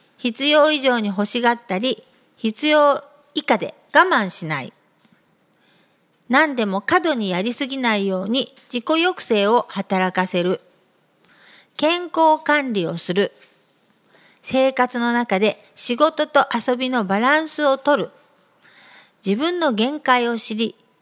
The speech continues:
境界線を設定する。あー、出てきた、境界線。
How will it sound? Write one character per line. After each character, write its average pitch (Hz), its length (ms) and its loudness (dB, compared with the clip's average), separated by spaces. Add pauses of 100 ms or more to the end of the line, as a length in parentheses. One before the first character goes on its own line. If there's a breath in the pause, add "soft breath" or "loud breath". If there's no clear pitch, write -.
境 277 260 2
界 277 260 2
線 233 280 -6
を 302 180 -4 (160)
設 - 260 -6
定 196 300 0
す 180 160 -10
る。 175 160 -8 (240)
あ - 220 0
ー、 208 40 -8
出 208 120 -8
て 208 100 -6
き - 60 -10
た、 196 120 -8
境 196 200 -4
界 196 180 -2
線。 196 300 -8